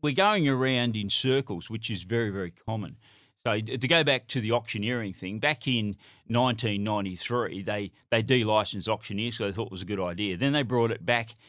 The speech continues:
in two thousand and two, and now our current minister said we should get rid of it in two thousand and eighteen. So, so, <laughs> so if you go back to about nineteen ninety or something a little earlier than that, we had the,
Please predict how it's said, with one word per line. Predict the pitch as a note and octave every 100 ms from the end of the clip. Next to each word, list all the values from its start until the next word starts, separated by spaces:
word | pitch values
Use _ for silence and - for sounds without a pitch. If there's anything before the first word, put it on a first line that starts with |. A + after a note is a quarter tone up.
| -
in | A#2+
two | A2 C3 G#2+
thousand | A2 G2 F#2 F2+
and | E2+
two, | D3 A2+ F#2 - - -
and | A2
now | A#2 A2
our | G#2
current | - C3+ A#2+ G2+
minister | A2 G#2 - G2 F#2+ - - _
said | - G#2+ G2+
we | B2
should | A#2+ A2
get | G#2
rid | G#2+ A2
of | G2
it | G2
in | G2
two | A2 F#2
thousand | G2 E2+ F2 F2
and |
eighteen. | G2 F2 B2+ F2+ - _ _ _
So, | C#3 A2+ G2+ - _ _ -
so, | - C3 A#2 A#2+ D3
<laughs> | - -
so | - D3
if | B2+
you |
go | E3+ A3+
back | G#3 E3+ -
to | C#3
about | A#2+ A#2+ G#2+
nineteen | A#2+ A#2 B2+ C3 C3 A#2+ - B2+ A2 G#2
ninety | G#2 A2+ B2 A#2 A2
or | F2+
something | F#2+ C3+ - A2 G#2
a |
little | G#2+ A#2 G#2+ A2
earlier | A2+ G#2 G2
than | E2+ F#2 B2
that, | A#2+ E2+ - - - _
we | B2+
had | A#2 - E3+ E3 B2+ A2 - -
the, | A2+